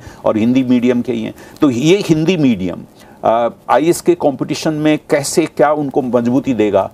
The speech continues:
इसके बारे में क्या अनुभव है, क्या सोच है? ये जो हिंदी मीडियम से हमारे बच्चे जो तैयारी करते हैं आईएएस के, तो ये,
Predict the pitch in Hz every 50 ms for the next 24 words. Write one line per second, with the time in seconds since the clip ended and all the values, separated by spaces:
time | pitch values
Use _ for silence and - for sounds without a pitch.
0 | - - - - - - - - 190 175 175 190 190 180 - - 175 160 156 120
1 | 92 85 - 95 73 69 - - - 151 147 - - - 95 80 - - - -
2 | 156 185 190 175 196 135 139 139 147 165 190 190 170 151 143 123 113 123 131 131
3 | 143 147 143 - - 160 151 127 135 135 131 143 135 123 117 - - 135 123 120
4 | - - 117 107 104 107 110 127 127 - 110 92 - - 107 95 92 90 95 95
5 | 92 87 - - - 92 92 98 - - - - - - - - - - - 175
6 | 175 180 175 170 - - - - _ - 139 135 123 131 170 190 190 196 190 190
7 | 190 190